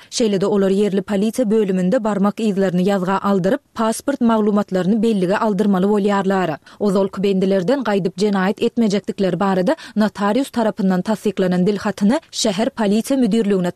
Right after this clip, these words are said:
tapşyrmak hem talap edilýär. Bular azyndan iki-üç aýyň dowamynda taýýarlanýan resmi namalardyr diýip habarçymyz aýtdy. Azatlyga çykan raýatlardan bu resmi namalar jemlemek we taýýarlamak üçin öz maddi serişdeleriniň hasabyna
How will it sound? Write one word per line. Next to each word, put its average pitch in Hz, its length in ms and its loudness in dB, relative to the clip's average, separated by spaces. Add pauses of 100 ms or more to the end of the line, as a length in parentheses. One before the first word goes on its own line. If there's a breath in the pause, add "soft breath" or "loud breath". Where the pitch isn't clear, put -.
tapşyrmak 202 480 -2
hem 240 120 0
talap 208 260 0
edilýär. 196 560 0 (200 loud breath)
Bular 196 300 0
azyndan 208 540 0
iki-üç - 320 -4
aýyň 190 300 2
dowamynda 202 460 0
taýýarlanýan 202 800 0
resmi 214 320 0
namalardyr 185 640 0
diýip 240 160 0 (120)
habarçymyz 208 640 0 (100)
aýtdy. 196 420 -2 (200 loud breath)
Azatlyga 208 460 0
çykan 202 320 -2
raýatlardan 208 720 0
bu 226 60 2
resmi 226 320 -2
namalar 190 380 0 (120)
jemlemek 208 440 0
we 277 100 0
taýýarlamak 190 600 0
üçin 302 260 -2 (220 loud breath)
öz 226 220 0
maddi 202 400 0
serişdeleriniň 196 680 -2
hasabyna 196 580 0